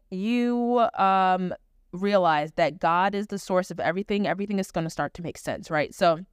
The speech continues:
when I say God is the source of everything, your money does not belong to you. We are simply stewards of God's resources. Uh, Romans eleven thirty-six says,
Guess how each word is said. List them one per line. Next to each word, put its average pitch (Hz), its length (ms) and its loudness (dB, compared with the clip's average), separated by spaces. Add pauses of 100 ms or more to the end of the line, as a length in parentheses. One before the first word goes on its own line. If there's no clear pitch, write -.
(1080)
when 185 180 2
I 180 140 4
say 240 180 0
God 175 300 4
is 180 100 -2
the 196 100 -8
source 202 280 -4
of 220 80 -4
everything, 208 580 0 (280)
your 254 220 4
money 247 520 0 (280)
does 262 280 4
not 262 180 2
belong 226 560 2
to 180 140 -4
you. 139 320 -6 (500)
We 208 180 0
are 254 140 4
simply 226 560 -2
stewards 196 880 -2 (100)
of 175 240 -2
God's 156 520 0 (100)
resources. 160 960 -6 (360)
Uh, 165 240 4
Romans 220 640 2
eleven 180 460 2
thirty-six 175 580 -4
says, 156 400 -2